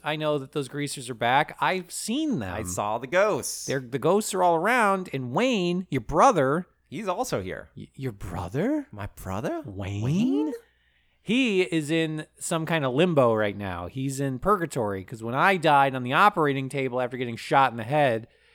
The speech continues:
Speaker 1: you're welcome,
Speaker 2: America.
Speaker 1: I saw Wayne there,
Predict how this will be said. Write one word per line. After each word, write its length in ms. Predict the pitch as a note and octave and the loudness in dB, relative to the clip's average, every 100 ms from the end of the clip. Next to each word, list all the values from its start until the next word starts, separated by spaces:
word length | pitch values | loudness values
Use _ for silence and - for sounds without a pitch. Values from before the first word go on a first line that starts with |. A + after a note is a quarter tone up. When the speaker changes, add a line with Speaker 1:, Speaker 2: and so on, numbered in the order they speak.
| _ - | _ -8
Speaker 1:
you're 380 | C3 D#3+ D3+ | 4 8 8
welcome, 880 | C3+ C3+ G3 A#3 G#3 C3+ A#2+ C#3+ G3 _ _ _ _ _ _ _ - | 8 12 12 12 10 4 4 2 -2 _ _ _ _ _ _ _ -4
Speaker 2:
America. 880 | A#2 A2+ G#2+ G#2 G#2+ A#2 A2 C#3 - _ _ _ _ _ _ _ _ _ - | -2 -2 0 -2 -2 0 0 0 -8 _ _ _ _ _ _ _ _ _ 2
Speaker 1:
I 240 | D3 F3+ | 6 6
saw 500 | F3+ F#3 E3 D3+ D3 | 4 4 6 6 6
Wayne 480 | C#3+ C#3 D#3+ D3 C3+ | 4 0 -2 -2 -2
there, 480 | A#2 G2+ F#2+ G2 | 0 -2 -2 -4